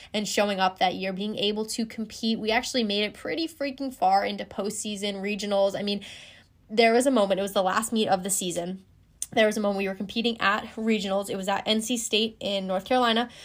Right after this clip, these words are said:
uh, competing against some huge teams. L S U was there. It was, it was insane. Crowd was crazy, energy, excitement,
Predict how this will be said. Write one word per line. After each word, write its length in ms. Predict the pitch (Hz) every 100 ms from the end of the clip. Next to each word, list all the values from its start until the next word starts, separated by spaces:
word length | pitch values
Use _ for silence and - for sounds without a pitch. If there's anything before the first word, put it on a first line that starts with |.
| -
uh, 160 | 190 190
competing 380 | 226 196 233 226
against 280 | 220 208 226
some 100 | 220
huge 1040 | 226 - 277 330 330 302 254 254 294 285 - -
teams. 420 | - 185 190 202
L 160 | 208 220
S 180 | 220 -
U 180 | 247 262
was 200 | 262 226
there. 280 | 254 247
It 80 | 226
was, 200 | 233 226
it 160 | - 220
was 180 | 220 202
insane. 720 | 214 208 - 214 175 180 - - -
Crowd 320 | - 214 208
was 160 | 202 196
crazy, 680 | - 285 277 254 269 254 -
energy, 560 | 233 240 220 233 208 -
excitement, 720 | - - 254 254 233 226 226